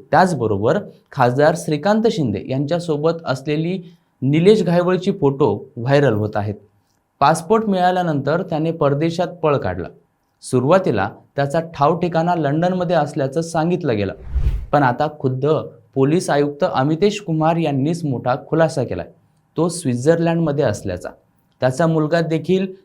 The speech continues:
स्वित्झर्लंडमध्ये शिक्षण घेत असल्याची माहिती पोलिसांकडे आलेली आहे.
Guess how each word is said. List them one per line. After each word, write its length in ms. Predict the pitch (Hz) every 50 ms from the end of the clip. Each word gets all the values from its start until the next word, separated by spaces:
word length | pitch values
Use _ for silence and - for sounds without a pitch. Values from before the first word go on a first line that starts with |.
| _
स्वित्झर्लंडमध्ये 920 | - - 143 143 139 139 180 208 214 220 214 202 196 180 - 135 135 151 170
शिक्षण 420 | 170 170 156 135 - - 190 196 170
घेत 200 | 180 175 175 165
असल्याची 420 | 151 151 - 151 143 139 - 170
माहिती 440 | 165 147 131 131 139 135 160 113 107 - - - _ _ _ -
पोलिसांकडे 720 | 143 151 170 185 185 175 190 165 143 143 139 123 127 151
आलेली 420 | 156 - - 135 139 127 120 110 104
आहे. 180 | 92 85 87